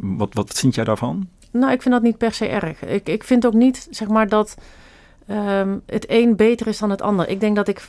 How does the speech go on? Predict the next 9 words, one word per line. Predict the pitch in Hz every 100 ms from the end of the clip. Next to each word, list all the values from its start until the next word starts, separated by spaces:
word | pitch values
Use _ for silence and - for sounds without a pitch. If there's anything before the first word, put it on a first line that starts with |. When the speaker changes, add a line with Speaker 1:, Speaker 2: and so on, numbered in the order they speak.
| -
Speaker 2:
zelf | 180 214 233
ook | 202 220
best | 208 220
wel | 226
een | 208 208
utilitaristische | 214 214 202 190 196 226 226 -
denker | 196 185 175 147
ben. | 160 160 -
Speaker 1:
Hm. | 120